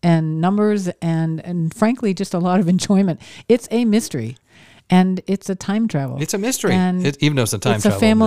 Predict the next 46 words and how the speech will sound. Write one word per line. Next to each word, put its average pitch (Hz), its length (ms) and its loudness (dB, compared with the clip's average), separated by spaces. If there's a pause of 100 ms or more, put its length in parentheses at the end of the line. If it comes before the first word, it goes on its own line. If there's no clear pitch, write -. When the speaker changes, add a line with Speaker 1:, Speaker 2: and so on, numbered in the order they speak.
Speaker 2:
mystery. 202 80 0
Speaker 1:
drama, 190 500 2
and 175 360 -2
it's 190 180 -2
all 190 180 0
of 185 100 -4
those 170 180 0
things. 170 260 -4 (300)
It's 170 140 -2
Speaker 2:
It's 147 120 0
kinda 175 60 8
Speaker 1:
beautiful. 202 260 6
Speaker 2:
like 262 100 0
a, 123 140 -6
is 113 120 -4
it 113 80 0
a 101 40 -4
mystery, 131 560 -4 (520)
uh, 107 300 -4 (140)
time 147 260 -2
travel 123 340 -2
fantasy? 135 580 -2
Speaker 1:
Yes. 147 260 -6
Speaker 2:
What 156 140 0
is 110 140 -2
it? 95 60 -10
Speaker 1:
Fantasy, 180 1120 -4
uh, 143 200 -8
fantasy 190 420 2
family 160 400 0
drama. 139 300 -8
Speaker 2:
But 190 280 -6
definitely 151 540 0
a 120 60 0
time 117 240 2
tra-, 120 160 0
uh, 110 200 2
Speaker 1:
Not 214 280 4
to 226 60 0
Speaker 2:
mystery. - 20 0
Speaker 1:
be 214 100 4
confused 185 380 -2
with 160 120 -6
fa-, 160 240 -6
Fantasy 165 540 0
Island. 151 380 -12